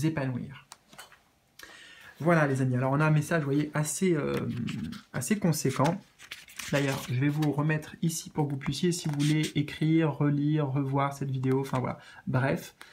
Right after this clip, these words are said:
euh, vous avez tout le message comme ça, vous pouvez mettre sur pause, d'accord, je vous montre. Voilà, ici. Et, euh, vous voyez, on a le processus de guérison et affirmation, et justement, la, la, cet oracle vous invite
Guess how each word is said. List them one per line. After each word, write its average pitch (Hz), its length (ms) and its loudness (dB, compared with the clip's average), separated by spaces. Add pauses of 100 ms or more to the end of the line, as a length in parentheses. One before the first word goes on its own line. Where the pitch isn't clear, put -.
(220)
euh, 127 160 2
vous 135 200 -2
avez 135 160 2
tout - 100 -2
le 175 60 4
message 156 320 0
comme 135 160 -2
ça, 139 140 -4
vous 151 80 -4
pouvez 143 160 -2
mettre 131 220 -2
sur 131 200 -8
pause, 170 560 2 (360)
d'accord, 160 340 -2
je 151 80 -10
vous 131 80 -4
montre. 156 480 -2 (1700)
Voilà, 123 500 -4 (640)
ici. 196 340 -6 (1200)
Et, 196 320 8
euh, 151 600 6
vous 139 60 -4
voyez, 160 220 6
on 190 80 6
a 151 80 6
le 135 120 2
processus 180 600 2
de 143 100 4
guérison 151 540 4
et 156 60 4
affirmation, 135 640 2
et 156 80 2
justement, 139 340 0
la, 127 200 2 (360)
la, 127 520 -2 (880)
cet 139 240 0
oracle 160 320 4
vous 131 360 2
invite 160 360 4